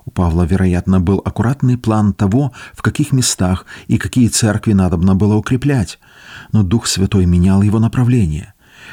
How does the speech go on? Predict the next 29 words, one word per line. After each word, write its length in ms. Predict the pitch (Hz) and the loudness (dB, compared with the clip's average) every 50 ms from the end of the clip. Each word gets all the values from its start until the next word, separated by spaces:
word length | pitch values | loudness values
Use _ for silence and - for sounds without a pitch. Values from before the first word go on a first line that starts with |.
| - - | -6 -2
Вы 160 | 104 117 123 | 0 2 2
иногда 300 | 117 117 110 98 117 110 | 2 2 0 0 0 0
ощущаете 720 | 104 101 - - 110 - - 156 160 147 120 - - 90 | 0 -2 -2 -4 -4 -2 -2 0 0 0 0 0 -2 -2
нечто 340 | 76 82 87 85 - - 196 | 0 0 0 -2 -2 -4 -4
подобное. 640 | - 127 113 143 143 127 - 92 80 64 - - _ _ _ - - - - - | -2 0 0 0 0 0 0 -2 -2 -2 -6 -12 _ _ _ -20 -20 -20 -14 -4
Вы 120 | - 107 127 | -2 0 0
следуете 500 | - - 113 110 98 107 107 - 104 101 | 0 0 0 2 2 2 0 0 0 0
за 160 | 87 104 98 | 0 0 0
Богом 400 | 80 95 98 95 95 95 87 - - - - - - | 2 2 0 2 0 0 -2 -4 -6 -14 -18 -8 -2
и 160 | 117 120 120 | 2 2 2
идёте 320 | 101 113 123 123 - 123 | 4 2 0 0 0 0
в 80 | 92 110 | 0 0
определённом 720 | 107 - 107 101 82 113 110 117 117 117 113 110 110 113 | -2 0 -2 0 2 2 2 2 2 2 2 2 2 2
направлении, 680 | 113 107 - 120 110 117 123 123 117 101 87 82 80 85 | 0 0 0 0 0 2 2 2 2 2 2 2 0 0
и 40 | 90 | 0
вдруг 320 | 82 87 131 131 113 95 | 0 2 2 2 2 0
Бог 380 | 82 80 120 135 143 - - - | -2 -2 -2 -2 -2 -2 -6 -12
вам 260 | - - 101 104 101 90 | -8 -2 0 0 0 0
говорит: 500 | - 95 80 85 80 - - - - _ - - - - - - | -2 -2 -2 -2 -4 -4 -8 -12 -16 _ -20 -20 -20 -20 -12 -6
«В 140 | - 80 101 | -2 0 0
этом 240 | 117 - 170 165 156 | 0 2 2 2 2
направлении 760 | 160 151 - 160 139 135 117 110 98 90 90 90 90 95 | 2 0 0 -2 0 2 2 2 2 4 4 4 4 2
больше 400 | 101 98 85 110 117 117 - 123 | 2 2 2 2 0 0 0 -2
двигаться 500 | 110 90 80 104 95 95 98 - - 101 | -2 0 0 0 0 0 -2 -2 -2 0
не 160 | 92 92 95 101 | 2 2 4 4
нужно». 520 | 107 101 101 98 87 - - - - _ _ _ _ - - - - - | 4 4 2 2 0 -2 -8 -12 -12 _ _ _ _ -20 -20 -20 -10 -2
Вы 140 | 87 92 | 0 0
отвечаете: 640 | 87 - 95 95 - - 85 78 71 69 - - - | 0 0 -2 -4 -2 -2 -2 -2 -2 -2 -4 -6 -6
«Хорошо, 500 | - - 90 90 104 - - 165 165 156 | -4 -2 -2 -2 -2 -2 -2 -2 -2 -4